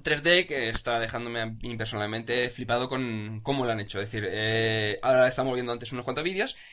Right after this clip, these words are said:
y la verdad es que la respuesta de lo que sería la pantalla táctil no es esa, no es tal cual la del iPhone, pero se le acerca bastante con respecto a muchos otros terminales que tenía H-, tanto H T C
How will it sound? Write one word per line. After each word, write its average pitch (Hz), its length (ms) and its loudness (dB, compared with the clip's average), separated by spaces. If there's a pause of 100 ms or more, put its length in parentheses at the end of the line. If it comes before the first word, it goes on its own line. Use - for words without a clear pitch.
(140)
y 175 220 2
la 156 140 8
verdad 143 160 6
es 185 80 2
que - 80 2
la 143 80 6
respuesta 151 420 2
de 127 120 4
lo 117 220 2
que 120 120 -4
sería 143 340 6
la 165 140 6
pantalla 151 280 4
táctil 175 340 -2 (220)
no 180 300 4
es 185 140 6
esa, - 240 0
no 139 100 0
es - 220 -4 (260)
tal 117 300 2
cual 131 340 6
la 107 120 4
del 107 140 0
iPhone, 190 380 2
pero 214 160 4
se 208 140 0
le 160 60 6
acerca 196 260 4
bastante 180 260 2
con 160 140 0
respecto 165 440 -2
a 135 120 4
muchos 165 340 -2
otros 160 160 -6
terminales 156 400 0
que 143 80 -8
tenía 135 220 0
H-, - 260 -6
tanto 131 240 0
H 135 160 0
T 160 80 -6
C 202 240 -2